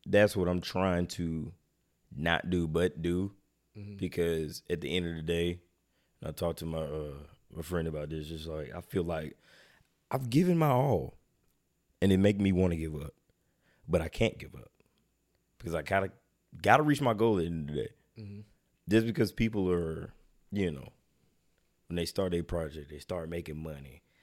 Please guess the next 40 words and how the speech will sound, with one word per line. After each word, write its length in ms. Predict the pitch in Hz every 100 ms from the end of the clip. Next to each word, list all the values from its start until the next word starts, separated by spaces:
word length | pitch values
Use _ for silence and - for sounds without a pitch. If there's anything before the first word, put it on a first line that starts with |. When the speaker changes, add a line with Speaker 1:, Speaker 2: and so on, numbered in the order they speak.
| _ _ _ _ -
Speaker 1:
and 240 | 73 78
they 80 | 76
forget 360 | - 73 87
about 380 | 85 76 73 73
you, 200 | 62 76 _ -
Speaker 2:
Mm-hmm. 60 | 98
Speaker 1:
and 120 | 80
you 160 | 87
started 460 | 87 - 92 92 90
with 140 | 76
this 200 | 78 71
person. 480 | - 76 71 - 67 76
It's 80 | 80
just 220 | 80 76
like, 200 | 69 - _ _ -
what 180 | 95 92
about 260 | 85 78
me? 220 | 82 73 - _ _
Speaker 2:
Mm-hmm. 140 | 107 101
Speaker 1:
I'm 160 | 127 202
not 140 | 202
gonna 180 | 196 190
chase 260 | - 175 208
that 160 | 180
person 280 | 160 156 147
for 80 | 143
like, 200 | 135 127
"Hey, 160 | 135 151
give 180 | 113 135
me 80 | 123
a 60 |
role." 460 | 101 135 131 90 - - _
Speaker 2:
Right. 200 | 110 110 - _ _ -
Speaker 1:
You 120 | 101 139
gonna 200 | 190 139
remember 340 | 147 175 120
me. 240 | 87 82 - - _ _ _ _ _ _
We 160 | 85 127
started 360 | 165 190 175 117
together, 340 | 87 78